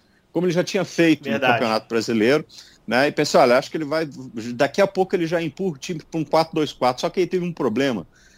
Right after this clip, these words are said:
Speaker 1: é, que o Jair saiu machucado, né?
Speaker 2: Isso.
Speaker 1: O Jair
Speaker 2: Aí
Speaker 1: teve aquela luxação no ombro. E isso acabou atrasando um pouco mais essa substituição.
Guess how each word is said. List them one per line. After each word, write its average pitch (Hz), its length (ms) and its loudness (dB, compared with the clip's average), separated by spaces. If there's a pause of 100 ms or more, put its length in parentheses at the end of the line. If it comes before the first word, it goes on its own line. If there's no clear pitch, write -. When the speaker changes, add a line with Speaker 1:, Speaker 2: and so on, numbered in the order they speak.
(140)
Speaker 1:
é, 117 520 2
que 135 200 -8
o 139 340 -4
Jair 143 340 -2
saiu 139 200 -4
machucado, 117 460 -2
né? 143 80 0
Speaker 2:
Isso. - 440 -4 (1200)
Speaker 1:
O 135 40 -8
Jair 135 120 2
Speaker 2:
Aí 113 120 2
Speaker 1:
teve 123 200 -4
aquela 123 200 2
luxação 127 600 -2
no 143 160 -2
ombro. 113 300 -4 (340)
E 117 100 6
isso 160 160 4
acabou 156 280 2
atrasando 160 540 -2
um 127 40 -8
pouco 127 240 -10
mais 120 240 -6
essa 123 160 -14
substituição. 123 800 -4